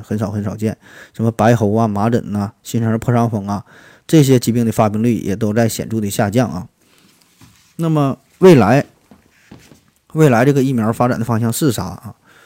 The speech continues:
呃，有这么几个方面啊，一个呢就是叫联合疫苗，联合疫苗，因为这个，你看新技术的出现，确实是促进了新疫苗的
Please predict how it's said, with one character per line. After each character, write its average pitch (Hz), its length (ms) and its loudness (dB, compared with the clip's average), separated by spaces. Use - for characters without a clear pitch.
呃， 101 400 -2
有 107 60 -4
这 135 60 -2
么 151 80 0
几 120 100 0
个 110 60 0
方 107 160 -2
面 123 160 -2
啊， 101 220 -10
一 107 180 -2
个 165 120 4
呢 135 100 2
就 110 160 0
是 104 60 -8
叫 107 140 -2
联 117 220 2
合 107 200 0
疫 110 80 0
苗， - 280 -8
联 139 240 4
合 117 140 2
疫 101 60 -2
苗， 92 120 -8
因 139 180 4
为 151 200 6
这 160 160 4
个， 113 280 2
你 110 100 -2
看 131 160 4
新 143 200 0
技 165 140 4
术 151 140 2
的 123 60 0
出 - 200 -4
现， 127 160 0
确 110 180 2
实 110 200 -2
是 120 160 -2
促 143 200 -2
进 127 160 -2
了 110 140 0
新 120 220 -4
疫 120 40 -2
苗 107 200 -2
的 113 160 -2